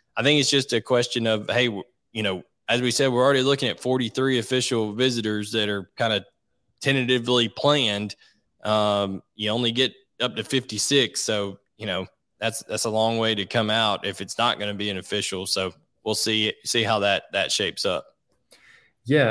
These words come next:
Speaker 2: and, and this whole unlimited official visit thing, that doesn't <laughs> apply to the schools, like you said, Blaine. It's still fifty-six, and they're at a certain point, even if a guy ends up scheduling an official, like, at a certain point,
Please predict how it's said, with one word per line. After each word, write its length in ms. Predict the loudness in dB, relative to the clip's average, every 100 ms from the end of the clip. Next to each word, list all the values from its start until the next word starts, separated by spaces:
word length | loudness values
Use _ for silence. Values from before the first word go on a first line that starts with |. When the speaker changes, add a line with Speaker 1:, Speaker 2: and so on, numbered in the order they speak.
| 0
Speaker 2:
and, 400 | -2 -2 -4 -6
and 140 | -2
this 120 | -2
whole 420 | 4 4 6 4 0
unlimited 520 | 0 0 2 2 2
official 300 | 0 -2 0
visit 320 | 0 0 -2
thing, 400 | -2 -2 -4 -4
that 180 | -4 0
doesn't 160 | 0 -2
<laughs> 60 |
apply 360 | -4 0 2 2
to 120 | 0
the 120 | 0
schools, 420 | -4 0 2 2 0
like 160 | -4
you 80 | -6
said, 260 | -8 -10 -6
Blaine. 200 | -6 -6
It's 160 | -8
still 560 | -8 -4 -2 -2 -6 -14 _
fifty-six, 800 | -6 -6 -4 -8 -2 -2 -4 -10
and 220 | -8 -4
they're 220 | -2 0
at 240 | -2 -6 -10 -12
a 80 | -8
certain 400 | -2 -2 -2 -4
point, 420 | -2 0 -2 -4 -14 _ _ _ _ _ _ _ -4
even 260 | 2 2
if 140 | 2 0
a 40 |
guy 440 | 0 2 2 2 0
ends 240 | -2 -2
up 140 | -4 -4
scheduling 500 | 0 2 2 0 -2
an 60 |
official, 360 | -2 -2 -2 -4
like, 200 | -6 -6
at 100 | -10
a 60 |
certain 320 | -6 -4 -4 -2
point, 320 | -2 -2